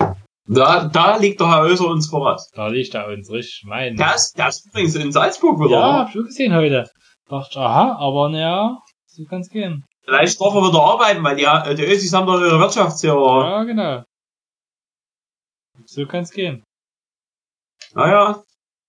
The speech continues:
Speaker 1: geil. Und der Kretschmer hier in Sachsen, der will einschränk-, weniger Einschränkungen in der kommenden Woche, also.
Speaker 2: Verrückt. Es wird,
Speaker 1: Mal sehen.
Speaker 2: es wird, es wird,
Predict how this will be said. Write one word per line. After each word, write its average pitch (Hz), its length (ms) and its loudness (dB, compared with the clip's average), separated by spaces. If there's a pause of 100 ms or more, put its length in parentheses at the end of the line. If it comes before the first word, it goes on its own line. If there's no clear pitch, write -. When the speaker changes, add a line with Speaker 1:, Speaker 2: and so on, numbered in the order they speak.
(160)
Speaker 1:
geil. 160 360 0 (300)
Und 165 180 0
der 165 80 4
Kretschmer 208 540 0
hier 196 160 4
in 190 80 -2
Sachsen, 202 320 -2
der 185 160 2
will 190 140 -6
einschränk-, 185 720 -2
weniger 196 360 2
Einschränkungen 160 680 -2
in 151 60 -8
der 143 120 -4
kommenden 165 360 0
Woche, 156 240 2
also. 107 360 2 (460)
Speaker 2:
Verrückt. 113 360 -10 (680)
Es 113 180 -12
wird, 156 280 0
Speaker 1:
Mal 151 160 2
sehen. 196 220 4
Speaker 2:
es 107 80 -8
wird, 156 320 -2
es 143 180 -10
wird, 170 220 -6